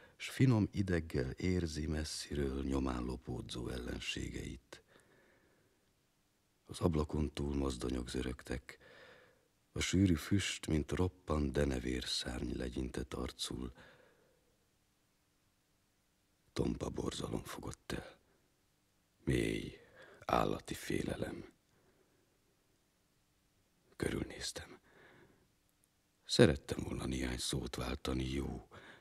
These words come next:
meghitt emberekkel, de nyírkos éj volt, és hideg sötét volt.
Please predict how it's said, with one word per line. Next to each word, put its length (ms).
meghitt 500
emberekkel, 880
de 220
nyírkos 580
éj 240
volt, 480
és 320
hideg 320
sötét 600
volt. 520